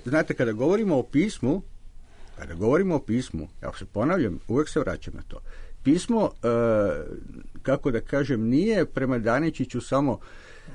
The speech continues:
e, sluga jezika, pismo je nešto drugo. Uostalom,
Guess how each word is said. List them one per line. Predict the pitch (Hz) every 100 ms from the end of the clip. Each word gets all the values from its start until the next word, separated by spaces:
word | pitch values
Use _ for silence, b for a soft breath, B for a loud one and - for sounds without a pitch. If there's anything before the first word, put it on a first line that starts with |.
| -
e, | 117
sluga | - 139 151 147
jezika, | 120 101 87 95 113 165 196 - - - - - - - - - -
pismo | 123 123 208
je |
nešto | 170 175 -
drugo. | 135 190 143
Uostalom, | 101 127 - 143 117 78